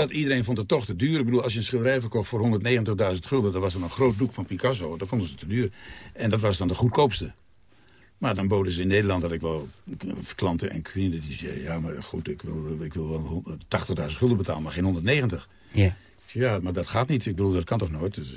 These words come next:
Speaker 1: belachelijk." Nou, eh, één doek, daar boden ze dan de helft voor. Dat was, dat was negentigduizend gulden. En ik wilde honderdtachtig. Ik heb gezegd, "Nee, gaat niet door." Het schilderij is toen later gekocht door iemand anders. En dat zou vandaag opbrengen vier, vijf, zes miljoen dollar.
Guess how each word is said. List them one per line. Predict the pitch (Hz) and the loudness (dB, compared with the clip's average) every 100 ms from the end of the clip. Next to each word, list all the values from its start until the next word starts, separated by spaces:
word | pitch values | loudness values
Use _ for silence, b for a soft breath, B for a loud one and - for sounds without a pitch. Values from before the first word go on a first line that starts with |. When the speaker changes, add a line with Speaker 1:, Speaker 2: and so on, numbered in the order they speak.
| 92 85 | -14 -12
Speaker 1:
belachelijk." | 92 92 92 78 - _ b b b | -8 -6 -6 -10 -14 _ b b b
Nou, | 110 90 - | -4 -4 -6
eh, | - 92 87 | -4 -2 -2
één | - 127 127 | 0 4 6
doek, | 117 - - - _ - _ _ _ _ _ | 6 2 -2 -20 _ -20 _ _ _ _ _
daar | 90 | -4
boden | 82 98 82 | 2 2 0
ze | |
dan | 82 82 | -4 -2
de | |
helft | 92 120 - | 2 2 2
voor. | 131 | 2
Dat | 117 | 2
was, | 87 - 85 | -2 -6 -8
dat | 73 | -8
was | 76 73 | -8 -4
negentigduizend | 90 87 82 78 73 69 - | 0 0 -2 -4 -6 -6 0
gulden. | 101 123 147 - - B B B B B B | 2 4 2 -4 -20 B B B B B B
En | - 98 | -2 0
ik | 92 | 4
wilde | 92 85 | 4 2
honderdtachtig. | 82 67 98 95 127 123 - | 0 -2 -2 0 0 -2 -6
Ik | 80 | -8
heb | 76 | -6
gezegd, | 80 85 | -4 0
"Nee, | 92 | 0
gaat | 76 95 - | 0 0 2
niet | 104 | 2
door." | 87 98 160 - b b b b | 4 2 0 -4 b b b b
Het | - | -4
schilderij | 104 101 101 | 0 4 4
is | 90 | 2
toen | 87 | 0
later | 95 101 76 | 0 0 -2
gekocht | 85 - 82 - | -4 -2 -2 -2
door | 87 80 | -2 0
iemand | 101 82 73 | 0 0 0
anders. | 90 165 180 - - b b b b b | 2 4 2 -2 -10 b b b b b
En | 104 98 95 | 2 4 4
dat | 90 82 | 2 0
zou | - 95 | 2 2
vandaag | 82 82 107 139 - | 2 2 4 4 2
opbrengen | - 123 90 82 95 107 | 0 2 2 2 0 -2
vier, | - - - 120 113 113 | -6 -14 -4 4 6 4
vijf, | 101 98 92 98 - | 2 0 0 -2 -4
zes | - 90 | -2 2
miljoen | 101 104 113 | 4 6 4
dollar. | 110 143 95 - | 4 2 -2 -8